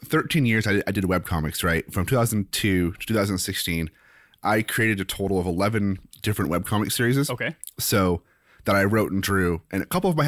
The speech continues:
Speaker 1: people, people come in and help me on, like, as co-writers and co-artists and stuff. But for the most part, it was me through and through doing all of them.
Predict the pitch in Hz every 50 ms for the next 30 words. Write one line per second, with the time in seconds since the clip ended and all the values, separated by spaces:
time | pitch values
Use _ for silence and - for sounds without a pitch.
0 | 139 123 - 127 127 120 - 147 127 120 - 117 113 110 104 110 98 - 92 98
1 | 98 95 92 87 85 85 - - 98 90 82 - - - 110 101 98 95 98 98
2 | - - 95 - 110 98 - - 92 95 101 - 110 104 - 117 113 - - _
3 | _ - - - - - _ _ _ _ _ - 127 123 120 - - - 139 127
4 | 135 139 139 - - 123 117 104 95 92 92 107 101 101 95 95 - 104 95 92
5 | 92 85 92 87 85 87 - 98 90 73 - 123 120 104 95 90 87 85 78 80
6 | 78